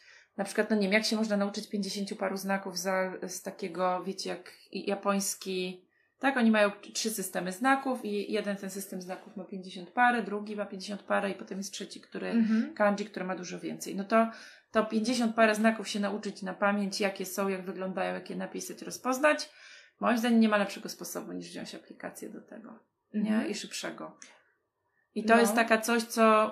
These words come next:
Speaker 1: właśnie bardzo może, y, pamięć naszą wspomóc w taki sposób. Tak, no nie wiem, tabliczki mnożenia,
Speaker 2: Jakaś
Speaker 1: jak się
Speaker 2: powtarzalność
Speaker 1: tabliczki
Speaker 2: tego?
Speaker 1: mnożenia, jak się dziecko ma nauczyć, moim zdaniem nie ma w tej chwili lepszego sposobu niż aplikacja.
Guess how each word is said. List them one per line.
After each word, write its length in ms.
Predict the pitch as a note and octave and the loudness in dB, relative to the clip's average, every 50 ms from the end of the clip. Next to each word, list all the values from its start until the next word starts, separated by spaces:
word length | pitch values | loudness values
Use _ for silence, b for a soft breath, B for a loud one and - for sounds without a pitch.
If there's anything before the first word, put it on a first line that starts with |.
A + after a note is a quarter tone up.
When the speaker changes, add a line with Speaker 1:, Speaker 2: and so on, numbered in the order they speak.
| G3 G3 G3+ | -2 -4 -2
Speaker 1:
właśnie 380 | G#3 A3 G#3+ - A3+ A3+ A3 G#3+ A3 - | -2 -2 -2 2 4 4 4 4 2 -4
bardzo 480 | - G3 A3 A3 G#3+ G#3+ G#3 G3+ G#3 G3+ | 4 8 10 12 12 12 10 8 2 2
może, 500 | G3+ G#3 F#3+ G3+ G3 G3 G3 G3 - - | 0 0 0 2 4 4 4 4 2 0
y, 280 | G3 F#3+ F#3+ F#3+ F#3+ F#3+ F#3+ B B B B B B B B B _ _ - G3 G3 | -2 -2 -2 -2 -2 -4 -6 B B B B B B B B B _ _ -12 -10 4
pamięć 380 | - A3 G#3+ G#3+ G#3 G3+ G3 - | 6 8 8 8 6 2 0 -2
naszą 220 | G#3 G3+ - G3+ | -4 -4 -4 -6
wspomóc 520 | G3 - - - B3+ B3+ A#3+ A#3 A3+ - - | -8 -10 -6 -2 2 2 4 4 2 0 -2
w 40 | |
taki 220 | - A#3 A3 - A3 | -2 -4 -4 -2 -6
sposób. 340 | - - A3 A3 A3 - - | -6 -4 -4 -6 -6 -2 -4
Tak, 140 | C4+ C4+ | -2 0
no 60 | C4+ B3+ | 4 4
nie 60 | B3 | 4
wiem, 100 | A3+ G3+ | 4 4
tabliczki 400 | G#3 A3+ A3 A#3+ B3 - - B3 | 4 4 4 4 2 0 2 2
mnożenia, 300 | A3+ A#3 A3+ D4+ E4 B3 | 4 4 6 6 6 6
Speaker 2:
Jakaś 160 | A#3 A3+ - | 6 6 8
Speaker 1:
jak 80 | C4+ A#3+ | 6 6
się 60 | A3+ | 6
Speaker 2:
powtarzalność 760 | A3 - - A3+ G#3+ - A3 A3+ A#3+ C4+ D4 C#4 C#4+ C#4+ - | 4 2 4 4 4 8 8 8 8 8 8 4 0 -2 6
Speaker 1:
tabliczki 420 | - A#3+ A3 B3+ C#4+ C#4+ B3 C4 C#4 | 8 8 8 10 8 6 6 6 4
Speaker 2:
tego? 120 | C4 B3 | 4 6
Speaker 1:
mnożenia, 340 | A#3+ A#3+ A3+ C4 C4 B3+ B3 | 6 6 6 6 6 6 6
jak 80 | A#3 A3+ | 6 4
się 140 | - A#3 G3+ | 2 0 2
dziecko 300 | A3 A3+ A3+ - A#3 G#3+ | 0 0 -2 2 2 4
ma 100 | G#3 G3+ | 4 4
nauczyć, 400 | G3+ G#3 A3+ - - C#4 A3+ A#3+ | 4 2 2 2 0 -2 0 2
moim 180 | B3+ B3 A#3+ | 2 2 2
zdaniem 300 | A3 A#3 A#3+ A3+ A3+ A3+ | 4 4 6 8 8 10
nie 100 | A3+ A3+ | 10 10
ma 100 | A3 G#3+ | 10 8
w 80 | G3+ - | 6 4
tej 100 | - F#3+ | 0 -8
chwili 200 | - - F3+ F3 | -8 -8 -10 -10
lepszego 300 | F#3 - - - - F3+ | -10 -12 -12 -12 -12 -12
sposobu 440 | - - - - - F3 E3 - E3+ | -12 -12 -10 -8 -6 -6 -6 -6 -8
niż 200 | G3 F#3+ - G3 | -8 -8 -8 -10
aplikacja. 640 | - - F#3 F#3+ - - - - - - - - | -10 -10 -12 -10 -8 -8 -8 -6 -8 -10 -10 -10